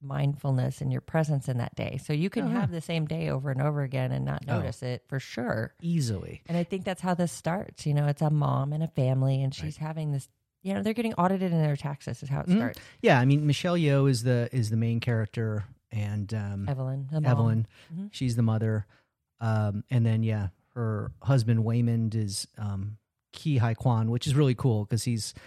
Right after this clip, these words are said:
Speaker 2: he was from, um, you know, Indiana Jones. He was Short Round. He
Speaker 1: Oh my
Speaker 2: was
Speaker 1: gosh, that's a
Speaker 2: Data
Speaker 1: yes, yeah.
Speaker 2: in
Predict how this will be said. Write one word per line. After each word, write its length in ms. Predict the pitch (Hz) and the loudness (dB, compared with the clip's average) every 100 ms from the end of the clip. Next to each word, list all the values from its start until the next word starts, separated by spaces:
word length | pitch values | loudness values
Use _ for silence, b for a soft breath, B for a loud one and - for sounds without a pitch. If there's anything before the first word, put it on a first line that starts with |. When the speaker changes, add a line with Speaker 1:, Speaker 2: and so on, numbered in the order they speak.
| B B | B B
Speaker 2:
he 180 | - 123 | 0 2
was 140 | 117 | 2
from, 560 | - 123 110 107 104 104 | 0 2 2 2 2 -2
um, 400 | 107 104 107 104 117 | -4 -6 -6 -6 -4
you 80 | |
know, 60 | 110 | 0
Indiana 340 | 110 107 101 | 0 0 -2
Jones. 480 | 101 135 123 120 117 | 2 4 6 4 2
He 80 | 120 | 0
was 80 | 104 | -2
Short 260 | - 123 - | 0 -2 0
Round. 440 | 107 104 104 104 | -2 0 -2 2
He 80 | 247 | 4
Speaker 1:
Oh 60 | |
my 100 | 220 | 4
Speaker 2:
was 80 | 180 | 4
Speaker 1:
gosh, 160 | 156 147 | 2 0
that's 260 | 151 139 | -2 -2
a 100 | 160 | -4
Speaker 2:
Data 400 | 127 107 135 131 | 2 8 8 10
Speaker 1:
yes, 420 | 131 123 123 117 - | 8 8 8 6 4
yeah. 100 | 127 117 | 4 6
Speaker 2:
in 200 | 113 110 | 6 4